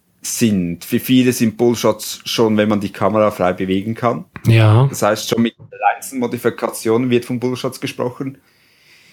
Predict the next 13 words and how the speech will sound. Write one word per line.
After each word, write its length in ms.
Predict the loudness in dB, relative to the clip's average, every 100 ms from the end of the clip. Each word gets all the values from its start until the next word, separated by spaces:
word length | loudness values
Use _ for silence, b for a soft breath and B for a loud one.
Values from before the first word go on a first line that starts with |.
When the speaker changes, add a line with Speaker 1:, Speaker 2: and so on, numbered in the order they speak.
| b b _
Speaker 1:
Ich 220 | 0 2
persönlich 400 | 2 0 2 0
bevorzuge 500 | 0 2 2 2 0
mehr 160 | 2 2
die 100 | 2
Definition, 680 | 0 2 0 0 2 2 2
Bullshots 360 | 0 0 -2 -2
sind 120 | -4
für 120 | -2
mich, 440 | 0 0 -4 -16 _ _ _ _ _ _ 0
äh, 160 | 2
Screenshots, 800 | 2 0 0 0 0 0 -2 -10 -16 _
mit 160 | -8